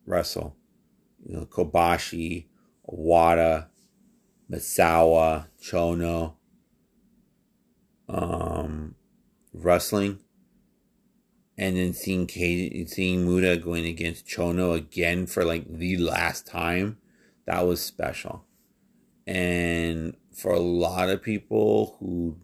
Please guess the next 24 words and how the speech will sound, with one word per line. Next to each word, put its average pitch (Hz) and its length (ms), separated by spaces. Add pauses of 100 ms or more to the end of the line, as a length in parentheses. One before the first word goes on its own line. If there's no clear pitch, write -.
(180)
didn't 90 420
get 139 200
the 151 100
chance 165 300
to 170 80
see 180 260
that, 190 400 (1200)
that 104 260
was 101 160
a 92 60
small 87 500
glimpse 87 400
of 78 140
what 80 160
you 85 120
guys 85 300
missed. 82 880 (1120)
'Cause 85 240
when 82 220
they 92 180
wrestled, 95 580
oh 87 580
my 65 280
God. 71 540